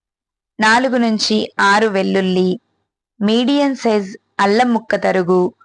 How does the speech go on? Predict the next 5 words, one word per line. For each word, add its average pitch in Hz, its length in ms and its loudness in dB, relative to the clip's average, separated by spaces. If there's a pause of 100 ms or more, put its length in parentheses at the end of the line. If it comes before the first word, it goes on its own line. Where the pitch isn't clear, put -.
(640)
అలాగే 220 480 2 (460)
రుచికి 262 400 -2
తగినంత 208 520 0 (240)
ఉప్పును 233 380 -2
వేసి 190 440 0